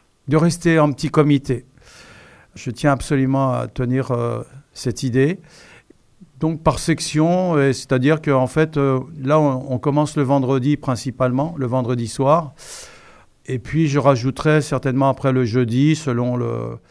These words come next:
les demandes, je rajouterai. Mais toujours par groupe de quinze personnes.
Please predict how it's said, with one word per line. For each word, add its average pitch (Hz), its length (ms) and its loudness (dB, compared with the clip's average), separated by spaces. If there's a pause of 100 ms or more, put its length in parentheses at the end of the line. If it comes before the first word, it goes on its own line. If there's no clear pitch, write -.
(500)
les 113 180 -2
demandes, 123 580 0 (920)
je 120 120 -2
rajouterai. 135 500 2 (880)
Mais 143 120 4
toujours 160 380 2
par 139 160 4
groupe 127 240 -2
de 139 80 2
quinze 131 260 -4
personnes. 107 420 -8